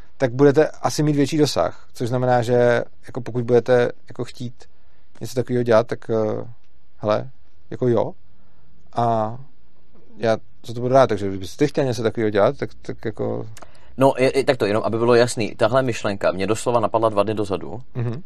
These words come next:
Speaker 2: a to v mém případě ještě s velkým A D H D znamená vůbec nic,
Speaker 1: Mhm.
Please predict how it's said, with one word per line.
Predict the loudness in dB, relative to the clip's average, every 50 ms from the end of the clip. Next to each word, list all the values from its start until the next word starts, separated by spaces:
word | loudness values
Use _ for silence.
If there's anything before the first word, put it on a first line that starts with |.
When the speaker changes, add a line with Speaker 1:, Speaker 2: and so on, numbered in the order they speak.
| -6 -2 0
Speaker 2:
a | 2 2 2 2 2 2 2 2 2 4 4 4 4 2 0 -2 -2
to | 2 2 4 4 2 0 -2
v | -2
mém | -2 -2 -2 -2
případě | -4 -6 -6 -4 -2 0 0 0 0
ještě | 0 -2 -2 -2 -4
s | -4
velkým | -4 -4 -4 -2 -2 0
A | 0
D | 0 2
H | 2 2
D | 2 2 0
znamená | 0 -2 -2 0 0 -2 -2
vůbec | -2 -2 -2 -2 -4 -4
nic, | -6 -4 -6 -6 -6 -8 -6 -4
Speaker 1:
Mhm. | -4 -2 -4